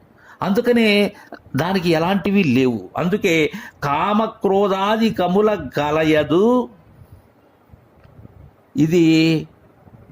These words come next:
ఈ ఎరుక యొక్క ఆకాశ అంశములు ఏవైతే ఉన్నవో, కామ, క్రోధ, లోభ, మోహ, మదమాశ్చర్యములనేటువంటి ఈ అరిషడ్ వర్గములు ఏవైతే ఉన్నవో,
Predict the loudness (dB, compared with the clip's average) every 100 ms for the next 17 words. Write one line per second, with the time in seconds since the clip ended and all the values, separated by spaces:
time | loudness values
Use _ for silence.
0 | -20 -20 -20 -2 2 2 4 2 2 2
1 | 2 2 -2 -2 0 0 0 -2 -4 -10
2 | -18 -20 -8 -4 -4 -4 -2 -2 -2 -2
3 | -2 -2 -4 -2 -2 0 2 4 4 2
4 | 0 0 0 2 0 -2 -2 -4 -14 _
5 | _ -20 -20 -20 -20 -20 _ _ _ _
6 | _ -6 -2 0 0 -2 2 2 4 2
7 | 4 4 4 2 2 0 2 0 0 0
8 | 0 0 -2 -2 -2 0 0 2 2 2
9 | 0 2 0 0 0 2 4 4 2 0
10 | 0 -2 -2 -2 0 0 2 2 0 -2
11 | -4 -4 -4 -8 -10